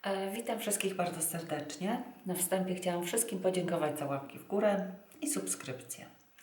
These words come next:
E, będę robiła czytanie dla wagi na styczeń, e, dwa tysiące dwudziestego pierwszego roku. E, rozkład będę robiła z talii Telema,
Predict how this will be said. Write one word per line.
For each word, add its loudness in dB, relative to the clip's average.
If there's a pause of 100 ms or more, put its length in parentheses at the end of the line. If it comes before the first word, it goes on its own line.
(680)
E, 2
będę 10
robiła 4
czytanie -4 (200)
dla 4
wagi -2 (640)
na 4
styczeń, 4 (140)
e, 2
dwa 2
tysiące 0 (440)
dwudziestego -4
pierwszego -4
roku. -10 (1120)
E, 6
rozkład 6
będę 4
robiła 2
z -2
talii 0
Telema, 2